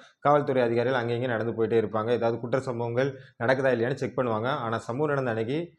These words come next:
அந்த மாதிரி எந்த ஒரு காவல்துறை அதிகாரிகளும் அங்க இல்ல. சேம் டைம் பார்த்தீங்கன்னா, ஏற்கனவே இரு குண்டாசு வழக்கு உள்ள ஒரு நபர் வந்து ஜாமீன்ல வெளியே வந்திருக்காருன்னா, அவரை வந்து காவல்துறை அதிகாரிகள் வந்து கண்டிப்பா வாட்ச் பண்ணணும். இவன் என்ன பண்றான், ஏது பண்றான்னு வாட்ச் பண்ணணும். ஆனா, அதை வந்து செய்யறதுக்கு காவல்துறை அதிகாரிகள் வந்து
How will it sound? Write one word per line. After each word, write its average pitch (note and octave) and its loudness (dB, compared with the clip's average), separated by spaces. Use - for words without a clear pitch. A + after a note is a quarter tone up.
அந்த G#2+ -4
மாதிரி B2 -2
எந்த A#2+ 2
ஒரு C#3+ 2
காவல்துறை A#2 2
அதிகாரிகளும் G#2+ 0
அங்க G2+ -4
இல்ல. G2+ -2
சேம் F3 2
டைம் E3+ 4
பார்த்தீங்கன்னா, C3 2
ஏற்கனவே D3+ 2
இரு F#3 4
குண்டாசு F3 2
வழக்கு C3+ 2
உள்ள B2 2
ஒரு B2+ 0
நபர் C3 4
வந்து C3 0
ஜாமீன்ல C3+ 2
வெளியே C#3 0
வந்திருக்காருன்னா, A#2+ 0
அவரை C#3+ 0
வந்து D3+ -2
காவல்துறை D3+ 0
அதிகாரிகள் C3 0
வந்து C3+ -4
கண்டிப்பா D3 -2
வாட்ச் C#3+ -2
பண்ணணும். A#2 -2
இவன் A2 -2
என்ன D3+ -2
பண்றான், C#3+ 0
ஏது B2 0
பண்றான்னு A#2 -4
வாட்ச் A2+ -4
பண்ணணும். A#2+ -4
ஆனா, A2+ -6
அதை G2+ -6
வந்து C3 -2
செய்யறதுக்கு A2+ -2
காவல்துறை A2+ -2
அதிகாரிகள் G#2 -2
வந்து A2+ -4